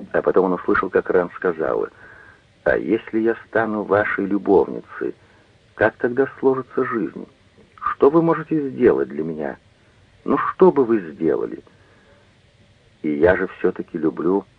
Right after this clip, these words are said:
вашего отца, вы это знаете». «Нет, Карл, я люблю его». «Ах, пусти меня, пусти же, милый,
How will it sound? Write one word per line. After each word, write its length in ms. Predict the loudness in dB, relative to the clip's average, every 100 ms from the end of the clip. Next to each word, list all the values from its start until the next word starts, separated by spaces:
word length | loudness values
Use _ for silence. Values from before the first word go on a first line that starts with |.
| -10
вашего 460 | -2 -2 -2 -2 -4
отца, 440 | -6 -8 -6 -6
вы 100 | -6
это 200 | -6 -6 -6
знаете». 520 | -4 -4 -6 -10 -16 -16 _ _ _
«Нет, 460 | -12 -6 -4 -4 -6
Карл, 460 | -2 0 2 0
я 220 | -2 -4 -4
люблю 400 | -4 -4 -2 -2
его». 340 | -2 -6 -6 _ _ _ _ _
«Ах, 200 | -4 -4
пусти 400 | -6 -10 -10 -12
меня, 240 | -10 -10 -8
пусти 480 | -8 -8 -2 0
же, 120 | 2 0
милый, 460 | -2 -4 -6 -12